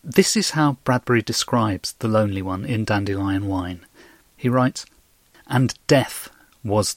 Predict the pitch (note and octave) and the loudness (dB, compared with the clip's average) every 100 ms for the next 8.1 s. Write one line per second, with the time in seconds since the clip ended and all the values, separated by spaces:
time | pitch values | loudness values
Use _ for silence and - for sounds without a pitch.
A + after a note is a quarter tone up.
0 | - A#2 A2 A#2 G#2+ F#2+ F2 E2+ - _ | -2 0 2 2 0 -4 -8 -12 -16 _
1 | _ _ _ - - C#3 C#3+ - G#2 F#2 | _ _ _ -2 4 4 4 2 0 -2
2 | A#2 - _ _ _ _ _ - G#2 B2 | -8 -10 _ _ _ _ _ -6 4 6
3 | B2 - B2+ A#2+ G#2 - C3 C3 A2 A2 | 6 4 2 2 0 0 0 2 2 0
4 | G#2+ G#2 A#2 A2 G#2 - B2 G2 F#2+ - | 0 -2 -2 -2 -2 -2 0 0 -2 -8
5 | - - - A#2 D#3 - A#2 A2 A2 - | -16 -14 0 4 4 4 2 2 0 0
6 | C3+ C3 F#2+ - A2+ - D3+ C#3+ F#2 F#2+ | -2 -2 -6 -8 -10 2 4 6 4 0
7 | - F3+ - F3+ - D#3+ D#3 D3 C#3+ F#2+ | -2 -2 0 -2 2 0 2 2 2 0
8 | F#2+ | -2